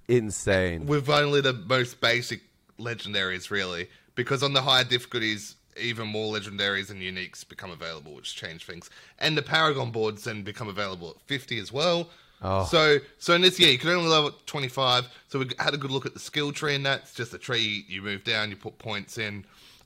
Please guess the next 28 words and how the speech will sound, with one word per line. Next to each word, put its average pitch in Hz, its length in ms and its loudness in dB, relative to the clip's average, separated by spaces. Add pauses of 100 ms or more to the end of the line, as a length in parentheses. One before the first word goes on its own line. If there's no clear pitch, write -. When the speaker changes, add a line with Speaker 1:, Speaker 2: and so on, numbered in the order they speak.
Speaker 2:
uh, 104 300 0
choosing 107 340 -6
what 107 160 -6
abilities 127 480 0
and, 104 380 -8
and 107 180 -8
things 107 260 -12
you 101 60 -14
wanna, 92 280 -10 (160)
wanna 98 180 -10
use. 160 560 -4 (400)
Um, 107 640 -2
each 165 260 -4
class 143 340 -4
played 113 320 -8
quite 107 300 -2 (140)
different 127 380 -6
to 127 100 -8
one 123 180 -4
another. 123 400 -4 (600)
So 113 460 0
again, 110 520 -2
Sorcerer 113 560 -4
was 98 200 -8
your 101 120 -8
ranged 101 360 -4
magic 107 320 -8
class, 104 400 -6